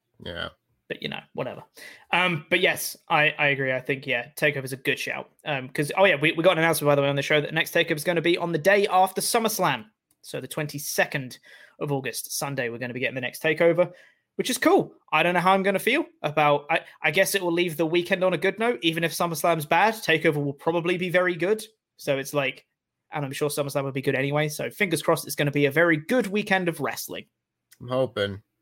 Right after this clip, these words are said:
Speaker 1: I'm, oh man, I'm tired of these C W C takeovers.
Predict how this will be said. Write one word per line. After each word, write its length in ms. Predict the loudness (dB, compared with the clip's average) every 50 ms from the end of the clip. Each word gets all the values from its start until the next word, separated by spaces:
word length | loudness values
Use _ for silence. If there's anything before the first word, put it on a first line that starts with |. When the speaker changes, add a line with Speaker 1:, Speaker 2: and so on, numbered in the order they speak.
| _ _ _
Speaker 1:
I'm, 380 | -4 -4 -4 -4 -6 -8 -10 _ _ _ _ _ _ _ _ _ _ _ _ _ _ _ _ _ _
oh 280 | -6 -4 -2 -2 -2 -4
man, 480 | -4 -4 -2 -2 0 0 -2 -2 -6 -10 -14 -20 _ _
I'm 120 | -4 -4
tired 400 | -2 0 2 4 4 4 4 2
of 60 | 0
these 480 | 0 0 -2 -4 -6 -6 -8 -10 -12 -12 _ -20 _
C 320 | _ -8 -6 -2 -2 0 2
W 320 | 2 2 2 2 -2 -4
C 440 | -4 -4 -4 -4 -4 -4 -4 -6 -8
takeovers. 800 | -4 -4 -4 -4 -4 -6 -10 -10 -8 -8 -10 -10 -8 -10 -14 -14